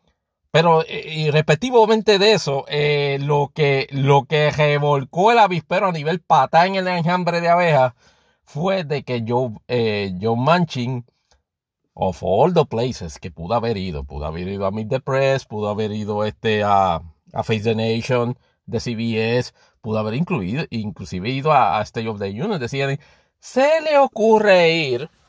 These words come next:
a Fox News Sunday, que por cierto tiene nuevo host porque, este, el host normalmente de Fox News Sunday, Chris Wallace, anunció, y esto hace, hago una, una pausa de este breve, fue, eh, Chris Wallace anunció que a partir de, de, a partir de día se une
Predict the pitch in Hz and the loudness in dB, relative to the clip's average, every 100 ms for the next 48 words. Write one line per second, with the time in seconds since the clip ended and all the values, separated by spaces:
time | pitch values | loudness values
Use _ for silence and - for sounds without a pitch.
0 | _ - 107 101 - 117 120 - - 135 | _ -2 -2 -4 -6 -4 -4 -4 -8 -4
1 | 139 127 160 165 110 92 - _ _ _ | -2 2 4 4 2 -4 -6 _ _ _
2 | _ 87 - 190 208 143 135 156 180 208 | _ -16 -6 0 2 2 0 2 4 6
3 | 220 190 240 233 226 - 151 175 165 175 | 6 6 4 2 -2 -2 -4 -2 0 2
4 | 175 147 147 139 135 120 127 139 147 151 | 2 0 -2 -2 0 0 0 0 -2 0
5 | 160 160 160 160 160 147 151 156 156 170 | 0 0 0 4 4 4 0 -2 0 2
6 | 175 160 156 170 160 156 180 151 143 - | 4 4 2 0 0 4 6 6 2 -4
7 | _ _ _ _ - 135 143 123 147 160 | _ _ _ _ 0 0 0 -6 -2 2
8 | 156 123 - 117 131 113 113 123 127 110 | 4 2 2 0 2 0 0 -2 -2 0
9 | 113 113 127 127 113 - 117 127 107 - | -2 -2 -2 0 0 0 0 2 0 -4
10 | - _ - - 120 113 135 127 147 170 | -14 _ -4 -2 0 -2 -4 2 4 4
11 | 175 175 160 175 185 175 156 135 120 165 | 4 2 -2 2 2 4 2 0 -4 -2
12 | 165 196 262 208 - 143 - 135 170 170 | 4 6 4 2 -6 -4 -2 -4 -4 -2
13 | 196 220 196 147 - - 151 143 160 220 | -2 0 2 2 0 -2 0 2 4 4
14 | 190 147 | 4 0